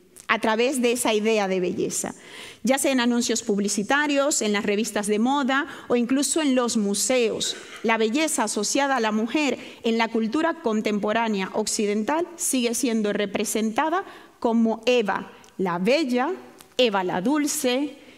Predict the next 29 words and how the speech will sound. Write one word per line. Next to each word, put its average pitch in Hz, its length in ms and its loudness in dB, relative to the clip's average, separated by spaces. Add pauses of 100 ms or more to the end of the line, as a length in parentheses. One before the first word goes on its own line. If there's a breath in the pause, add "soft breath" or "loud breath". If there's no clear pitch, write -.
(240 loud breath)
Eva 247 340 4
la 202 180 2
de 196 100 2
melena 196 420 2
lal-, 277 500 0
larga, 262 880 2
la 220 220 0
de 208 460 2
cabellos 220 520 0
rubios 226 640 2
ondulados 226 880 0
que 214 160 0
llega 208 400 0 (240)
por 208 120 0
el 196 140 0
culete, 254 800 -2 (300 loud breath)
la 226 140 2
de 226 120 2
pechos 226 560 -2
turgentes, 269 1080 0 (340 loud breath)
Eva 254 300 4
la 214 160 2
de 233 120 0
cintura 233 1000 0
estrecha, 262 720 -2 (500 loud breath)
la 226 200 2
de 220 140 2
hombros 226 440 0
pequeñitos 254 1120 -2